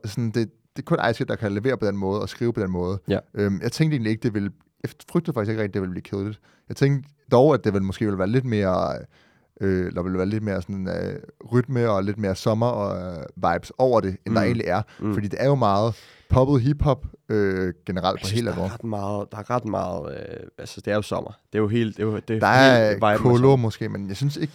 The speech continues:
Speaker 1: så meget. Men, øh,
Speaker 2: Skal vi spille et nummer?
Speaker 1: Præcis. Og jeg vil gerne starte med at spille nummer.
Speaker 2: Okay, du får
Speaker 1: Fordi
Speaker 2: lov. <laughs>
Speaker 1: hvis jeg ikke havde valgt fifty som ugens sang, så havde jeg nok valgt den her.
Speaker 2: Okay.
Speaker 1: Øh,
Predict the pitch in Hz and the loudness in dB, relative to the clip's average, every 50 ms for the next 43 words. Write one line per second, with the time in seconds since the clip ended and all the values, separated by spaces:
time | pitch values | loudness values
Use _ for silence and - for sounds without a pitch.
0 | - - - 143 135 120 104 107 - - - - _ - 135 156 151 - - - | -10 -8 -4 -2 0 0 0 -2 -4 -8 -14 -20 _ -2 0 0 0 -2 -4 -6
1 | 139 - 156 151 147 131 131 120 - - _ _ _ - 147 147 151 160 170 147 | -4 -4 -2 -2 0 0 -2 -4 -4 -8 _ _ _ 2 4 4 6 4 4 2
2 | - 117 110 95 69 - - - - - 120 113 113 98 - - _ _ _ _ | 2 2 0 0 0 -4 -10 -12 -6 -4 -2 -2 -2 -4 -6 -10 _ _ _ _
3 | _ _ 110 110 107 104 110 101 90 - 98 95 95 92 - 101 95 98 98 110 | _ _ -4 -2 -2 -2 -4 -6 -4 -4 -4 -2 -4 -4 -4 -4 -4 -2 0 0
4 | - - - 123 - 151 120 - - 123 120 - 127 120 117 120 - 143 - - | 0 0 -2 0 0 0 2 4 6 6 8 8 8 8 8 6 4 2 2 2
5 | - 135 143 143 180 170 185 170 185 175 143 139 131 120 110 - - - - - | 2 0 4 6 6 6 6 6 6 8 8 6 6 4 0 -4 -14 -20 -4 0
6 | - 123 117 - 117 107 104 - 107 101 101 95 95 - - 92 82 - - 107 | 0 0 0 0 -4 -8 -6 -6 -4 -4 -4 -4 -4 -2 -4 -4 -4 -6 -8 -6
7 | - 113 113 107 107 107 101 92 101 92 82 92 85 87 90 85 82 - _ _ | -4 -2 0 0 0 0 0 0 -2 -2 -2 -2 -2 -2 -4 -6 -6 -10 _ _
8 | _ _ _ _ - 107 98 98 95 90 90 85 80 82 - | _ _ _ _ -10 -6 -4 -2 -2 -2 -2 -4 -4 -4 -6